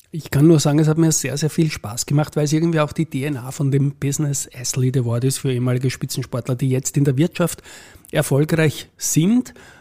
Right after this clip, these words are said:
Ich war auch kein Spitzensportler, ein sehr ambitionierter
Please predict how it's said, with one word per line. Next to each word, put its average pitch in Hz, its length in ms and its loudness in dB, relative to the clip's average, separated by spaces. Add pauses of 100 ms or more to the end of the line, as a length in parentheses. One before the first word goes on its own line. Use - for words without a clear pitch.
(120)
Ich 160 160 -8
war 135 120 -2
auch 135 120 -10
kein 156 220 2
Spitzensportler, 151 760 0
ein 147 200 0
sehr 135 300 -6
ambitionierter 139 720 -2